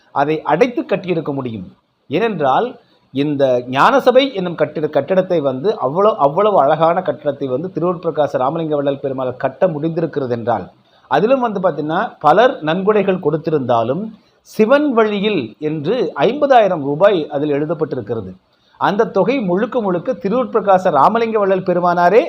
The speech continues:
அந்த தொகையை வந்து மொபிலைஸ் பண்ணியிருக்காருன்னு ஆங்கிலத்தில் சொல்லலாம். அந்த தொகையை சேகரித்திருக்கிறார். எந்த வகையில் சேகரித்தார் என்பது பலருக்கும் வந்து பார்த்தீங்கன்னா குறிப்பாக சன்மார்க்க சங்கத்தில் மிக ஆழமாக உன்னிப்பாக கவனித்து பார்த்தவர்களுக்கு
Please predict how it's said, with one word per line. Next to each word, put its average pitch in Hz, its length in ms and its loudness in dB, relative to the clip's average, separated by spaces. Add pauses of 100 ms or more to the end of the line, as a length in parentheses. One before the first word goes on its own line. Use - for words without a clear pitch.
(100)
அந்த 160 240 -4
தொகையை 175 380 0
வந்து 135 200 -4 (480)
மொபிலைஸ் 220 440 2
பண்ணியிருக்காருன்னு 165 560 0
ஆங்கிலத்தில் 156 400 -4
சொல்லலாம். 147 300 4 (120)
அந்த 147 220 -2 (120)
தொகையை 180 320 0 (140)
சேகரித்திருக்கிறார். 139 800 0 (580)
எந்த 226 240 2
வகையில் 247 340 4
சேகரித்தார் 175 540 2
என்பது 160 320 -2 (120)
பலருக்கும் 180 440 2
வந்து 151 160 -4
பார்த்தீங்கன்னா 147 460 0
குறிப்பாக 160 400 -2
சன்மார்க்க 190 480 -2
சங்கத்தில் 139 420 -6 (560)
மிக 175 240 0 (120)
ஆழமாக 165 480 2
உன்னிப்பாக 170 480 0
கவனித்து 151 300 -4
பார்த்தவர்களுக்கு 131 640 -2